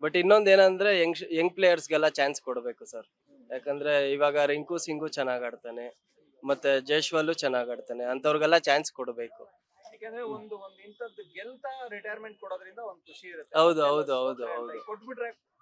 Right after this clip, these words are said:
Speaker 1: ಹ್ಮ್.
Speaker 2: ಒಂಥರ ಕೊಹ್ಲಿ ಕೊಟ್ಬಿಟ್ರೆ ಬೇಜಾರಾಗ್ಬಿಡುತ್ತಲ್ಲ.
Speaker 1: ಕೊಹ್ಲಿ ಕೊಟ್ರೆ seriously ಅದು ತುಂಬಾ ಸಿಕ್ಕಾಪಟ್ಟೆ ಇದಾಗ್ಬಿಡುತ್ತೆ ಅದು.
Speaker 2: ಸಚಿನ್
Speaker 1: ಯಾಕಂದ್ರೆ
Speaker 2: ರೆಕಾರ್ಡ್ಸ್ ಬ್ರೇಕ್ ಮಾಡ್ಬೋದು,
Speaker 1: ಹಾ.
Speaker 2: ಫಿಟ್ನೆಸ್ ಇದೆ.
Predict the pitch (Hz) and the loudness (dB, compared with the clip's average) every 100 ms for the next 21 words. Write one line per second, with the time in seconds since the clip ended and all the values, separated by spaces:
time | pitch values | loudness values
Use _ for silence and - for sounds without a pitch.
0 | - 254 220 226 - 214 262 277 220 220 | -16 -16 -12 -12 -8 -6 -6 -8 -12 -12
1 | 226 226 185 190 202 180 165 - - - | -14 -14 -14 -10 -10 -10 -14 -18 -18 -4
2 | 170 196 214 226 226 190 175 185 170 170 | 4 8 8 6 2 2 2 0 0 0
3 | 170 165 - 151 143 131 123 120 _ _ | 0 0 -4 -6 -2 -2 -2 -4 _ _
4 | 143 147 160 147 135 160 156 156 147 135 | -2 4 4 4 0 2 2 0 -2 0
5 | 131 120 120 113 107 104 _ _ _ 165 | 0 -2 -10 -14 -18 _ _ _ _ -20
6 | - 123 139 139 127 - 135 160 165 151 | -10 -6 -4 -4 -6 -12 -14 -14 -14 -16
7 | 143 - - - 147 135 131 123 127 147 | -18 -20 -20 -6 0 0 0 -6 -12 -14
8 | 139 - | -14 -16